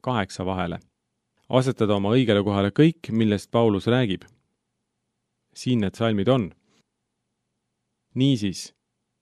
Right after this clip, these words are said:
tahtes teha head, leian seaduse, et mul on kalduvus teha kurja. Sisemise inimese poolest ma rõõmustan Jumala seaduse üle. Oma liikmetes näen aga teist seadust,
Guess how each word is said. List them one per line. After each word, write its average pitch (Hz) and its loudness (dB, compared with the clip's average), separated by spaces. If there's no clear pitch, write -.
tahtes 143 0
teha 120 0
head, 131 0
leian 107 0
seaduse, 104 0
et - -10
mul 104 -2
on 95 -4
kalduvus 107 0
teha 107 -2
kurja. 92 -6
Sisemise 135 4
inimese 117 2
poolest 127 4
ma 104 0
rõõmustan 110 0
Jumala 107 0
seaduse 110 -2
üle. 92 -2
Oma 107 4
liikmetes 110 0
näen 120 2
aga 101 -2
teist 127 0
seadust, 110 0